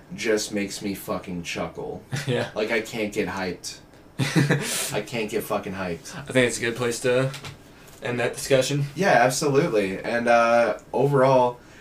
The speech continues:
Speaker 1: I think that that will, that's kind of our basis. Like, that's what you can kinda look forward to in, uh, for the rest of our anime episodes. We're not gonna cover subs versus dubs again.
Speaker 2: Probably
Speaker 1: That
Speaker 2: not.
Speaker 1: was it. That was it.
Speaker 2: That was, that
Speaker 1: So
Speaker 2: was
Speaker 1: we're
Speaker 2: it.
Speaker 1: gonna cover a series.
Speaker 2: The
Speaker 1: We're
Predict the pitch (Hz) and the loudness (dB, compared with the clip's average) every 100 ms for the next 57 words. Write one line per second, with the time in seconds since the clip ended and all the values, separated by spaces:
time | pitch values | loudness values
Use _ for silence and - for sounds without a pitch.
0 | - - - 170 156 143 147 143 139 147 | -8 -6 -2 -2 -2 2 2 4 4 8
1 | 143 139 139 135 139 147 151 185 180 175 | 10 8 6 4 2 2 0 0 2 2
2 | 170 156 170 - 101 - 110 107 131 131 | 4 2 0 -2 -6 -2 0 2 0 0
3 | 110 123 143 127 123 127 107 113 123 - | -4 -2 -2 -4 -4 -2 -2 -2 -6 0
4 | 131 127 123 139 127 123 123 - - - | 2 2 -2 0 0 0 -6 -18 -20 -8
5 | 107 113 113 110 107 107 107 107 - - | -4 -2 0 2 2 2 0 -6 -16 -4
6 | 131 120 120 - 123 110 113 117 113 113 | 0 2 0 0 0 0 0 -2 -4 -4
7 | 113 - 120 117 110 - 117 110 113 117 | -6 -4 -2 -2 -6 -8 -4 -2 -2 -4
8 | 113 113 104 127 120 113 - 123 113 117 | -4 -6 -6 -4 -4 -4 0 0 0 -6
9 | 107 101 - 117 104 95 92 110 117 131 | -6 -6 -2 0 0 -4 -4 -2 -2 -2
10 | 135 - - - - - - 190 113 110 | -6 -10 -20 -20 -20 -20 2 6 6 6
11 | 123 143 151 135 - - - - 117 113 | 6 6 8 6 2 -16 -20 0 4 4
12 | 110 127 120 - 131 147 135 - - 120 | 4 2 0 2 8 8 6 -2 -10 -8
13 | 120 - 123 123 143 143 135 143 143 131 | -8 0 2 4 4 4 2 4 2 4
14 | 127 - 160 156 151 151 147 | 2 2 2 2 4 6 6